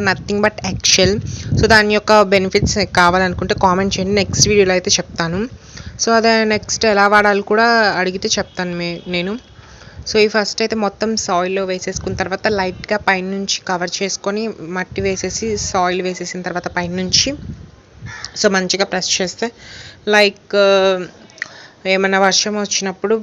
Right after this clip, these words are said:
బయటికి రాకుండా ఉంటాయి, లేకపోతే మనం వాటర్ వేస్తే కుండీలో నుంచి బయటకు వచ్చేస్తాయి. కాబట్టి మనం ఇలా చేస్తాం. నేనైతే పైన నుంచి కొంచెం కొంచెంగా సాయిల్ వేసేసుకొని ఆ సీడ్ కనిపించకుండా,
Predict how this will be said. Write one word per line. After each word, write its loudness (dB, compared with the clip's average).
బయటికి -2
రాకుండా -6
ఉంటాయి, -8
లేకపోతే 0
మనం 0
వాటర్ 0
వేస్తే -4
కుండీలో 2
నుంచి 2
బయటకు 0
వచ్చేస్తాయి. -6
కాబట్టి 0
మనం 2
ఇలా 6
చేస్తాం. -2
నేనైతే 0
పైన 0
నుంచి -6
కొంచెం -4
కొంచెంగా -4
సాయిల్ -2
వేసేసుకొని -4
ఆ 4
సీడ్ 2
కనిపించకుండా, -2